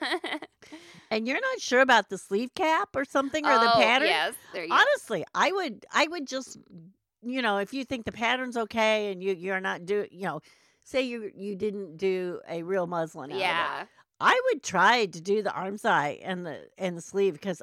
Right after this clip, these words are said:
Speaker 2: I have really come across that being a problem sometimes. And,
Speaker 1: Yeah.
Speaker 2: like,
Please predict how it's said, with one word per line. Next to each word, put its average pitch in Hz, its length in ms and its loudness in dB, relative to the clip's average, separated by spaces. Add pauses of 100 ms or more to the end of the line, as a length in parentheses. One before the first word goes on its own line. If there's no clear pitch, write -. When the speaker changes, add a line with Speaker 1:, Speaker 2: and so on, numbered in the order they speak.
(140)
Speaker 2:
I 247 200 0
have 294 280 -2
really 208 340 -4
come 196 220 -10
across 170 360 -4
that 151 200 -4
being 156 220 -6
a 120 80 -10
problem 147 500 -8
sometimes. 151 400 -10
And, - 120 -10
Speaker 1:
Yeah. 214 100 -4
Speaker 2:
like, 233 240 0